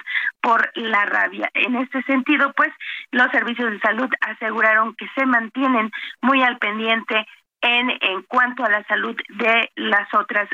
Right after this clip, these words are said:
dos, eh, pacientes, es decir, la niña de ocho años y también la menor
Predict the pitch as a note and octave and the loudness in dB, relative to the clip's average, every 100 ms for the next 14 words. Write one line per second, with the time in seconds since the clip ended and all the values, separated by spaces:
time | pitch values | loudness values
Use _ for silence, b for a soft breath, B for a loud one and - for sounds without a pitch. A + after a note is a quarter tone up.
0 | - G3 G#3 G#3 - G3+ G3+ G#3+ G#3 E4 | -10 0 2 2 -2 -6 -2 -2 0 0
1 | F4+ D#4 B3 A3 A3+ - C4 C4 B B | 0 0 -4 -2 -2 2 0 2 B B
2 | A#3+ A#3+ B3 B3 A3 A3+ A#3 A3 A3 A3+ | -2 0 2 2 2 0 0 0 2 0
3 | A3 - - B3 C4 C4 A3+ G#3+ G#3 G#3+ | -4 -6 -2 2 2 2 -2 0 2 0
4 | - A#3+ G3+ G3 G3 A3 | 0 0 0 0 0 0